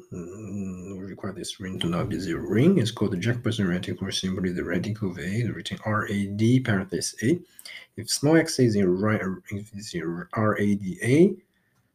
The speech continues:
Jacobian radical, then for any element small a in big A,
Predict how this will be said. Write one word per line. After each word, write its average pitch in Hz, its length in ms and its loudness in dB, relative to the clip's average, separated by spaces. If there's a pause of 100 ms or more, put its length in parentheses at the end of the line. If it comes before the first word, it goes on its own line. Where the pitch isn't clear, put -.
(300)
Jacobian - 460 -6
radical, 65 340 -6
then 127 320 4
for - 200 2
any 107 560 2 (240)
element 92 320 -2
small - 460 -10
a 98 140 -4
in 87 240 -4
big - 340 -10
A, 135 320 4